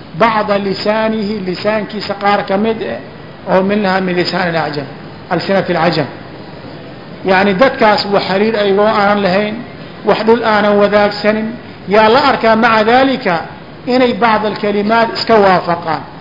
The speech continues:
Sidaas oo kale carabtina waa laga helayaa buu leeyahay. Fa in qaala qaa'ilun, hadduu yidhaahdo, "Mal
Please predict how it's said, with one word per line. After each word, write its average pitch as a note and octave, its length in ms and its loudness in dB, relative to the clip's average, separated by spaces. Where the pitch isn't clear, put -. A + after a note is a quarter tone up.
Sidaas B3 420 2
oo A3 120 2
kale G3+ 200 -2
carabtina G3+ 500 0
waa F3+ 180 0
laga F3+ 180 -4
helayaa F#3+ 380 -2
buu E3 180 -4
leeyahay. D3+ 300 0
Fa A3 160 4
in A3+ 120 0
qaala A#3+ 360 4
qaa'ilun, A#3+ 460 2
hadduu A3+ 400 -2
yidhaahdo, G3 400 4
"Mal A3+ 200 2